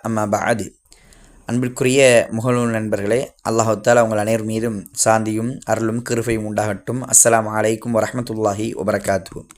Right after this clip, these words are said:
இன்றைய தினம் இன்ஷா அல்லாஹ்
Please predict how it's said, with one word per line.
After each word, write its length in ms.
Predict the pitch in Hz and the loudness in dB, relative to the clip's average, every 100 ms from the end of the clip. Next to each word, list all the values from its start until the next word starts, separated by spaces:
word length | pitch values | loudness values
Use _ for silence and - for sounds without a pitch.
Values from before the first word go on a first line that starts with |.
| - - - - - - - - | -20 -20 -20 -20 -20 -20 -20 -4
இன்றைய 340 | 117 139 143 | 0 4 4
தினம் 340 | 135 147 135 - | 4 2 -2 -4
இன்ஷா 360 | 123 117 127 117 | 0 4 6 6
அல்லாஹ் 420 | 110 117 123 | 6 4 2